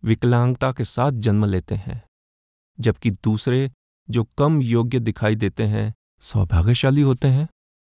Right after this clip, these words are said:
क्यों कुछ बच्चे जन्म से ही होनहार होते हैं, जबकि दूसरे निराशाजनक रूप से मंदबुद्धि?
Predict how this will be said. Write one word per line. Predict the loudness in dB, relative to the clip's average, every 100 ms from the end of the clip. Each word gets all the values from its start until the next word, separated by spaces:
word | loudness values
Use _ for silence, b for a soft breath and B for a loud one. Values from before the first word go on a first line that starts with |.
| _ _
क्यों | 2 2
कुछ | 2 -2 0
बच्चे | 0 0 0
जन्म | 0 2 2 2
से | 0
ही | 0 0 0 -4 _ -6 2
होनहार | 4 4 4 2
होते | 2 -2 0
हैं, | 0 0 -2 -6 _ -6
जबकि | -4 -2 -2
दूसरे | -2 -4 -2 -2 -4 -6 _ _ -2
निराशाजनक | 2 4 4 4 2 -2 0 -2 -2
रूप | -2 -4
से | -4 -4 -6 _ _
मंदबुद्धि? | 2 4 4 4 2 0 -4